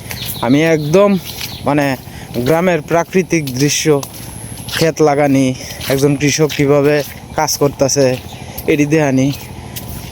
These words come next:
আপনারা যারা দেশে এবং বিদেশে আছেন, আপনারা অনেকেই তো এই কৃষকের সন্তান, অনেকেই আছেন। কাজে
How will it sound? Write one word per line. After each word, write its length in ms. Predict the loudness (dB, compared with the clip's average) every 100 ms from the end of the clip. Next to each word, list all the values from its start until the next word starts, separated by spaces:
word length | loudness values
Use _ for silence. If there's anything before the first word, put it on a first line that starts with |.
| -2
আপনারা 280 | 0 4 4 4
যারা 220 | 4 4 2 -2 -10 -14 -14 -16 -16 -14 -10 0 2
দেশে 240 | 4 4 4
এবং 120 | 4 4
বিদেশে 340 | 4 4 2 2 2
আছেন, 220 | 2 0 -2 -10 -16 -16 -16 -6 0
আপনারা 260 | 2 4 6 4
অনেকেই 320 | 4 2 4 4
তো 80 | 4 2 -12 -14 -12 -2 0
এই 60 | 0
কৃষকের 480 | 0 0 2 2 2 -2 -12 -14 -6 0
সন্তান, 360 | 2 2 0 0 0
অনেকেই 320 | 2 2 2 2
আছেন। 200 | 0 -4 -6 -12 -14 -14 -14 -2
কাজে 180 | 2